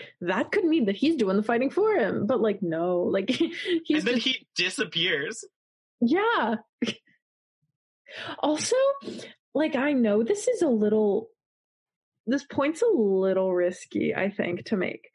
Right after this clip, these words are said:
Speaker 1: Um, but the fact that, like, you know, Percy saw what he saw, but then he, he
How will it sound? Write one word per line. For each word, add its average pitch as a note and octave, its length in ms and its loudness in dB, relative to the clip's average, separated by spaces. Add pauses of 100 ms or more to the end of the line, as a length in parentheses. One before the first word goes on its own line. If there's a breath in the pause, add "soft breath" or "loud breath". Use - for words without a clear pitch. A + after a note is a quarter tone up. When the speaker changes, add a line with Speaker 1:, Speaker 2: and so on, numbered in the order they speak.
(360 loud breath)
Speaker 1:
Um, G3 580 -2 (460)
but A#3+ 460 -2 (600)
the A#3+ 160 -2
fact B3+ 480 -6
that, - 160 -2
like, A#3 320 -2 (640)
you C4+ 160 -2
know, A3+ 120 2
Percy B3+ 300 -2
saw G3+ 240 0
what G#3+ 100 2
he G#3+ 80 2
saw, G3 340 -2
but A3 140 -2
then G#3+ 140 0
he, G#3 200 -2 (200)
he G#3+ 240 -2